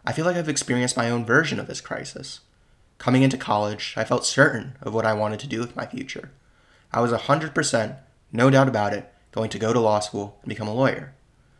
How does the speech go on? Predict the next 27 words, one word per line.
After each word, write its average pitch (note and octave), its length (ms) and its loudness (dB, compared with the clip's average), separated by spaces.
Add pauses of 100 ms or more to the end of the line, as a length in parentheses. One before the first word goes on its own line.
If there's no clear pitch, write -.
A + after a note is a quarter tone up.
(200)
However, A2 560 -2
upon A#2 320 -2
taking A#2 300 -4
a G#2+ 40 -6
few A#2 180 -4
classes A2+ 420 -6
at G#2 140 -8
Princeton, C3+ 480 -4 (340)
I C#3 80 -4
quickly F3 260 -2
realized D#3+ 360 2
that C3 80 6
I B2+ 40 4
wasn't C#3 260 0
sure C#3 180 2
the B2 80 0
law A2+ 180 2
was A2+ 140 -2
for - 160 -6
me, C#3 260 -6 (400)
and - 80 -2
became C3+ 340 2
really C#3 280 2
interested C3+ 360 -2
in G#2 60 -4
the G#2 80 -6
humanities. C#3+ 760 -4